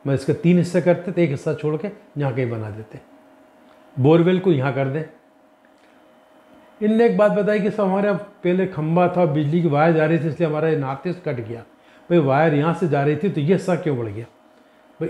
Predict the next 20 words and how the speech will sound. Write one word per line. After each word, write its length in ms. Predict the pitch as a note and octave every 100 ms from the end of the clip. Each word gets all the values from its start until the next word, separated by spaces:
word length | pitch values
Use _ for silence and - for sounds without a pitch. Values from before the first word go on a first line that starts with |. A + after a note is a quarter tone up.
| -
एक 180 | D3+ E3+
हिस्सा 220 | F#3+ G3+
कटता, 320 | F#3+ F#3+ - F3+
इनका 420 | D#3+ D#3+ D3 F#3+
जो 160 | E3 F#3
है 180 | G3 - - _
आग्नेय 300 | D#3+ C#3+ F3+ F3
कोण 200 | E3+ D#3
बढ़ 180 | C3+
गया 200 | C3+ D3
है, 100 | F3 F3 - -
यानी 160 | D3+ E3+
east 240 | E3+ E3+ E3
of 100 | D3
the 100 | D#3 - E3 - -
south 280 | D3+ D#3 E3+
is 80 |
बढ़ा 220 | A#2+ B2+ A#2
हुआ 220 | A2+
है। 120 | A#2